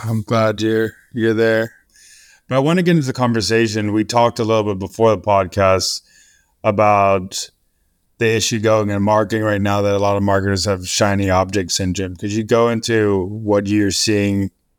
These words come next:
right now with marketers and what they should be doing?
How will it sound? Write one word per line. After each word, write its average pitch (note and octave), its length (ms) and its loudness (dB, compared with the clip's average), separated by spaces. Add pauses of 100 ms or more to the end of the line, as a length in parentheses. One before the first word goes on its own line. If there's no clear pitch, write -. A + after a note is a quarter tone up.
(140)
right G2 220 2
now F#2+ 220 2
with F#2 120 -2
marketers G#2 680 0
and G2+ 120 -4
what F#2+ 140 -4
they F#2+ 140 0
should F#2+ 380 -6
be G2 140 -2
doing? G2 440 2